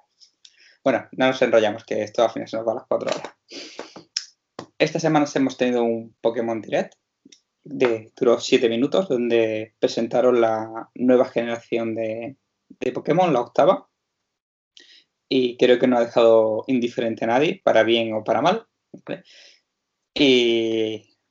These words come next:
más allá de ser trending topic y todo el mundo estar haciendo se pajas mentales con los no-, tres nuevos Pokémon de inicio, y que si se parece es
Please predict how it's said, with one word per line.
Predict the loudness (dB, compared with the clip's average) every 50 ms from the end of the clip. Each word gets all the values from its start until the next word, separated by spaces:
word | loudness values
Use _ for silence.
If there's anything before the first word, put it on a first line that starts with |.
| -10 _
más | -2 0 2 2
allá | 2 4 6 4
de | 4 4 0 -4
ser | -6 -8 -6 -6 -6 -6 -8
trending | -2 -2 -2 -2 -2 -4 -6 -2 0
topic | 0 0 0 0 -4 -4 -4 -6 -4 -2
y | 0 2 2 2 2 0 -2 -2
todo | -2 -2 -2
el | -2 -2
mundo | -4 -6 -8
estar | -8 -4 -4 -4
haciendo | -4 -4 -6 -6 -6 -4 -2 0 0 2 2 2 0 0 -2 -4 -6 -12 _ _ _
se | _ -2 0 0 2
pajas | 2 0 0 0 -2 -6 -6
mentales | -6 -8 -6 -4 -4 -2 -2 -4 -6 -10 -10 _
con | -8 -4 -4
los | -4 -6 -6 -8 -16 -20 -20 _ _ -8
no-, | -6 -6 -6 -8 -8 _
tres | 2 2 2 2 2
nuevos | 0 2 2 0 -2 -2
Pokémon | -2 -2 2 4 4 4 4 2 -2 -6 -6
de | -4 -4 -2
inicio, | -2 -2 -4 -4 -6 -6 -4 -4 -4 -4 -6 -10 -18 -18 -18 -18 -18 _ _ _ _ _
y | 2 2 4 4 4 2 2 2 2 0 0 -2 -4
que | -4 -6
si | -4 -4 -4
se | -6 -4
parece | -2 0 -2 -2 -2 -2 -2 -2 0 0 -2
es | -4